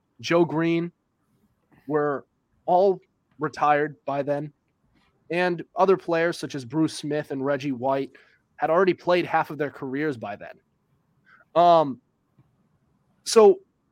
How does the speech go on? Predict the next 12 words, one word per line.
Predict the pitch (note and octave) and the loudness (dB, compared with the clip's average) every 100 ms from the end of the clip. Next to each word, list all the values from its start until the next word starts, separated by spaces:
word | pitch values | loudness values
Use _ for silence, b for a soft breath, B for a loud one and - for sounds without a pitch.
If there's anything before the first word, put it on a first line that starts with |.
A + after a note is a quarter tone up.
| _ _ _ _ D3 | _ _ _ _ 2
guys, | G3 F#3+ B2 - - _ _ _ _ _ _ _ _ _ _ _ - | 6 6 4 -4 -20 _ _ _ _ _ _ _ _ _ _ _ 2
where | G3+ | 2
do | E4+ | 6
you, | F#4 B3 F3+ | 6 4 2
where | G#3+ E4+ | 4 6
do | |
you | F#4 | 6
stand | - - G#3 G3+ F#3 D#3+ | 4 0 0 2 0 0
with | E3 - _ _ _ _ _ | -2 -4 _ _ _ _ _
J | B2 F#3 F#3+ | -2 4 4
J | F3 F3 | 4 0
Watt | C#3 D3+ C#3+ A#2 | 0 0 0 -4